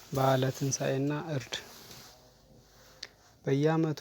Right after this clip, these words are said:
ትንሣኤና ገና በዓላት በመጡ ቁጥር ከሚነሱ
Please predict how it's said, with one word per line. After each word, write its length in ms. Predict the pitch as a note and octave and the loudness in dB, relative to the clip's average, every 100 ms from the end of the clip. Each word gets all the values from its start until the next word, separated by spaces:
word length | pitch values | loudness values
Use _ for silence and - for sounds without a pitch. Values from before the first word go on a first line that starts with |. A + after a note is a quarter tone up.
| F#3+ G3 - - - - | 0 0 -4 -16 -20 -8
ትንሣኤና 540 | D#3 D3+ E3 D3+ D3 C#3 | -2 -2 0 0 2 0
ገና 240 | C#3 C3+ C3+ | 0 0 0
በዓላት 360 | C3 C3 C3 C3 | 0 0 -2 -2
በመጡ 340 | C#3 C3 B2 - | -4 -4 -6 -8
ቁጥር 300 | C3 C#3 E3+ - - - _ | -10 -6 -6 -6 -18 -20 _
ከሚነሱ 600 | - D3+ D3 D3 C#3+ C#3 | -4 2 4 4 2 0